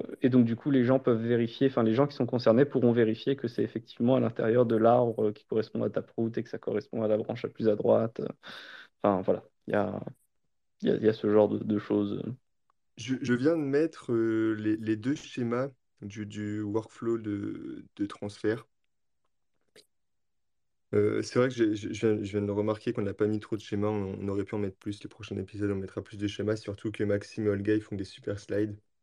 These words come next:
Speaker 2: avec tout plein de, de, de jolis
Speaker 1: Yes.
Speaker 2: trucs pour, pour expliquer. On en mettra plus la prochaine fois, désolé.
Speaker 1: Ouais, ça, de
Speaker 2: Et,
Speaker 1: toute façon,
Speaker 2: et,
Speaker 1: je pense
Speaker 2: et, et
Speaker 1: que
Speaker 2: là, là, du coup, au niveau de, de ce que vous pouvez voir, euh,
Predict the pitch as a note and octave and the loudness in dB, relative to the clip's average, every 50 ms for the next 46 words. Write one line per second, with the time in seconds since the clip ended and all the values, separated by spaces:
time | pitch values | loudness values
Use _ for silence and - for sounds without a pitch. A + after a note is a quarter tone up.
0 | _ _ _ _ _ _ _ _ _ _ _ - G2+ G2 F#2+ - - - - - | _ _ _ _ _ _ _ _ _ _ _ -8 -6 -6 -6 -6 -10 -16 -8 -2
1 | A#2 A2 G#2+ G#2 G2+ G2 F#2+ F#2 G2+ G2+ G2 G2 G2+ G2+ G#2 G2+ G2+ G2 F#2+ G#2 | -2 0 2 2 2 0 0 0 0 0 0 0 -2 -4 -6 -6 -6 -4 0 4
2 | A#2+ B2+ A#2+ A2+ - - A2 G2+ - - - G2+ G2 F#2+ G2 - - G#2 G2+ - | 6 6 6 6 2 -2 -8 -8 -8 -8 -6 -4 -4 -4 -4 -4 -4 -4 -4 -6
3 | - - G2+ - - G#2 G2+ G2+ G2+ G2 G2 G2 - - G2+ F#2+ - - - G2 | -8 -12 -10 -4 -2 -2 -2 0 -2 -4 -4 -6 -6 -6 -10 -10 -10 -12 -10 -10
4 | F#2 - - G#2+ G#2 F2+ E2+ - F#2+ F2 F#2 F2 F#2+ F2+ F#2+ G2+ - _ _ _ | -10 -10 -10 -10 -10 -8 -6 -6 -6 -6 -6 -6 -6 -6 -8 -8 -12 _ _ _
5 | _ _ _ _ _ _ _ _ _ _ _ _ _ _ _ _ _ - - - | _ _ _ _ _ _ _ _ _ _ _ _ _ _ _ _ _ -14 -2 4
6 | - A#2 A#2 A#2 - - A2 G2+ A#2 A#2 A2+ A2+ A#2 B2 B2+ - - B2 A#2+ - | 6 8 8 8 8 8 8 8 8 8 8 8 8 6 4 6 4 2 2 2
7 | - A#2+ A#2 G#2+ B2 B2+ - B2+ A#2+ C#3+ E3+ D#3 C3 B2+ B2 - - E3+ F3 F#3+ | 2 2 4 4 4 2 2 2 2 2 2 0 -4 -10 -14 -12 -8 -6 -4 0
8 | F#3+ F3 D3+ C3 B2 A#2 A#2 C3 C3+ B2+ A#2 A2+ A2 A2 G#2+ G#2+ A2 G#2+ A#2 - | 2 2 2 0 -2 -4 -4 -4 -4 -4 -2 -2 -2 0 0 -2 -2 -4 -6 -12
9 | _ _ _ _ _ - - B2 A#2+ - - - B2 A#2+ A#2 - - B2 A#2 A2 | _ _ _ _ _ -8 -6 -6 -6 -8 -10 -10 -10 -10 -8 -2 0 2 2 2
10 | G2+ G#2+ A#2 B2 C#3+ F3 - - _ _ _ _ _ _ _ _ _ - _ _ | 2 0 0 0 0 -2 -6 -10 _ _ _ _ _ _ _ _ _ -20 _ _
11 | _ _ _ _ _ - - A2+ A2 A2 G#2+ G#2+ G#2 F#2 F2 - - - - - | _ _ _ _ _ -2 2 2 4 4 4 2 0 -2 -6 -8 -8 -10 -10 -10
12 | - - | -12 -14